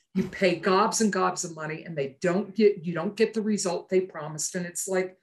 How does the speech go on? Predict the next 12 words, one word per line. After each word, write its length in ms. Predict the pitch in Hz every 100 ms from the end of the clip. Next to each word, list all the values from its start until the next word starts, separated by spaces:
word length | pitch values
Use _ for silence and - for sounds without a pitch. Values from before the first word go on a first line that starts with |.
| _ -
"Well, 120 | 208
where's 300 | 220 220 208
my 140 | 196
refund?" 760 | 185 190 254 - 147 113 - - _ _ _ _ _ _ 220
And 260 | 214 202 214
it's 260 | 202 -
like, 260 | 214 202 -
I 100 | 220
don't 200 | 226 247
wanna 360 | 208 233 214 190 -
be 260 | 208 220
that 360 | 196 180 165 -